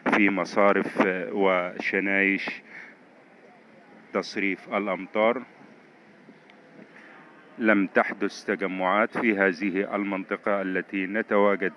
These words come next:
فيها. كما يظهر الشوارع خالية من المياه رغم غزارة الأمطار التي، آه، تساقطت منذ دقائق قليلة،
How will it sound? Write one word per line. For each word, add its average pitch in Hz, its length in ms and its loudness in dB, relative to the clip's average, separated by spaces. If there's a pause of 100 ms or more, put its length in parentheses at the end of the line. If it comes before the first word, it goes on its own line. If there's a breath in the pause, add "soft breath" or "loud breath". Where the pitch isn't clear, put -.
(100)
فيها. 101 380 -2 (1700 loud breath)
كما 101 300 2
يظهر 104 600 2
الشوارع 101 760 4 (460 loud breath)
خالية 98 720 4
من 107 280 -2
المياه 95 580 0
رغم 101 320 -4
غزارة 95 720 -2 (100)
الأمطار 95 720 -2
التي، 95 440 -4 (400 loud breath)
آه، 101 220 2
تساقطت 101 920 -2
منذ 95 840 -2
دقائق 98 440 0 (100)
قليلة، 117 480 0